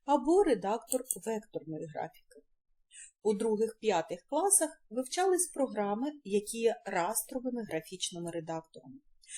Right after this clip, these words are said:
До растрових графічних редакторів відносять Paint, TuxPaint, також, е, PaintNet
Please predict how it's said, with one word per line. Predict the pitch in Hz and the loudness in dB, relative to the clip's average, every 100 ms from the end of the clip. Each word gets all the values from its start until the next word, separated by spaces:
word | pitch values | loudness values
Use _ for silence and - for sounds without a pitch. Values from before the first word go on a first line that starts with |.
| - - _ | -10 -12 _
До | 185 220 | 0 2
растрових | 208 165 - 175 175 175 | 4 2 -2 -4 -6 -2
графічних | 190 190 208 - 180 | -4 -4 -6 -6 -6
редакторів | 202 208 311 311 294 277 | -2 0 0 0 -2 -2
відносять | 285 220 208 202 - - _ _ _ - | -2 -2 0 0 -2 -6 _ _ _ -2
Paint, | 190 165 220 285 277 - _ _ _ | 0 0 -2 -6 -10 -20 _ _ _
TuxPaint, | 320 302 - - 254 254 247 262 _ _ _ _ _ _ _ _ _ - - | -2 2 0 2 2 2 -2 -8 _ _ _ _ _ _ _ _ _ -10 2
також, | 226 226 185 - - | 4 4 -4 -4 -4
е, | 175 175 175 175 180 175 _ _ | -4 -2 -2 -2 -4 -8 _ _
PaintNet | - 220 202 170 - - 185 160 196 | 4 4 4 -2 -12 -8 -4 -4 -6